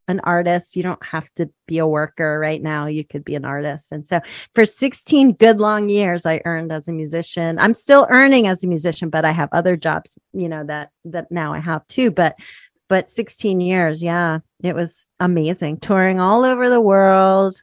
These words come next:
you know, everything you can think of, you know, Top of the Pops, you know, a legendary U K <laughs> show, um, cover of magazines, like, all that. I mean, it's just amazing.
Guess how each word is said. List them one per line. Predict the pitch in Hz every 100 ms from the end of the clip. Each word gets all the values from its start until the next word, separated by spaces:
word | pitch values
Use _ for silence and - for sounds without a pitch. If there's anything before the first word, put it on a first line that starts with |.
| _ _ -
you | 190
know, | 185
everything | - 208 233 240
you | 220 214
can | 233 190 185 - _
think | 190 196 -
of, | 151 -
you | 170
know, | 165 165
Top | - 156 160 165
of |
the | 160
Pops, | - 147 147 143 - - -
you | 170
know, | 151 151
a |
legendary | 156 160 160 175 175 170 170
U | 156 170
K | - 175 156 165 220 214
<laughs> |
show, | - 190 170 170 170 175 175 - - _ _ _ -
um, | 170 165 170 -
cover | 190 165 170
of | 156
magazines, | 226 240 233 240 233 220 214
like, | 190
all | 175 180
that. | 165 143 -
I | 190 180
mean, | 180
it's | 185 -
just | 196 -
amazing. | 156 147 147 - 165